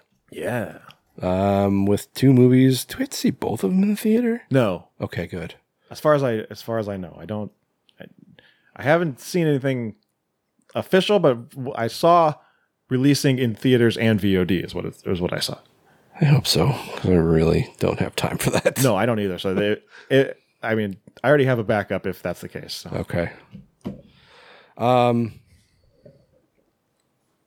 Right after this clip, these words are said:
Speaker 2: Well, what, what are we gonna be watching? <laughs>
Speaker 1: Uh, we're, we're gonna be two, doing two movies featuring horror on the high seas. That's what we're calling it.
Speaker 2: Horror.
Speaker 1: Horror on the high
Speaker 2: <laughs>
Speaker 1: seas.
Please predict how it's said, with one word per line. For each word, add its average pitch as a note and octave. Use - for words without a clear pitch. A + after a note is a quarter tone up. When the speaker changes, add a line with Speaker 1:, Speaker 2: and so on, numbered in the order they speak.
Speaker 2:
Well, G#2+
what, G#2+
what A2+
are C3+
we A2
gonna A#2
be G#2
watching? A#2+
<laughs> -
Speaker 1:
Uh, C3
we're, F3
we're C#3+
gonna C#3+
be C3
two, E3
doing C3+
two E3+
movies D3+
featuring A#2
horror F3
on A#2+
the G#2
high C3+
seas. F2+
That's F2+
what -
we're G2+
calling -
it. -
Speaker 2:
Horror. E2+
Speaker 1:
Horror C3+
on -
the -
high C3
Speaker 2:
<laughs> -
Speaker 1:
seas. G2